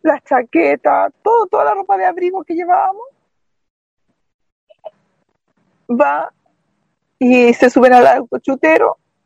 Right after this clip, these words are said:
y empiezan a disparar al aire y empiezan a gritar, "No, le damos cinco minutos para que arranquen.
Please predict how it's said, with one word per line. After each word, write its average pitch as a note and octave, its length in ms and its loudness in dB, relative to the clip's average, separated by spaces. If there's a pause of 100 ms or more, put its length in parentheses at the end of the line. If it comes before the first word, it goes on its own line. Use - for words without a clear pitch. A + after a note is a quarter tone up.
(600)
y B3 60 0
empiezan B3+ 360 2
a A#3+ 60 4
disparar - 520 2
al - 120 -2
aire F4+ 500 -4 (320)
y D4+ 80 -6
empiezan B3+ 400 2
a C4 60 2
gritar, C#4 360 0
"No, C#4 280 -2 (340)
le B3 120 4
damos D4+ 340 0
cinco E4+ 460 -2
minutos F4 520 -4 (920)
para C4+ 280 -2
que D#4+ 140 -6
arranquen. B3+ 720 -4